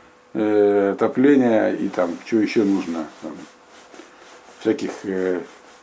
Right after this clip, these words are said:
работы теплоэлектростанций на семь лет. То есть здесь говорится, что, ну, здесь,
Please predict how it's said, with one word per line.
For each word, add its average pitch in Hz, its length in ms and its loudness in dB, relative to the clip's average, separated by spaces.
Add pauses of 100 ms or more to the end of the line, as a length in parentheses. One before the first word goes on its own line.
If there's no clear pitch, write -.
(340)
работы 107 360 0
теплоэлектростанций 113 1080 0 (600)
на 104 140 0
семь 120 340 4
лет. - 240 2 (1000)
То 104 120 -6
есть 104 200 0
здесь 160 420 2 (200)
говорится, 110 800 2 (1080)
что, 104 440 0 (320)
ну, 104 260 0 (1080)
здесь, 123 400 -2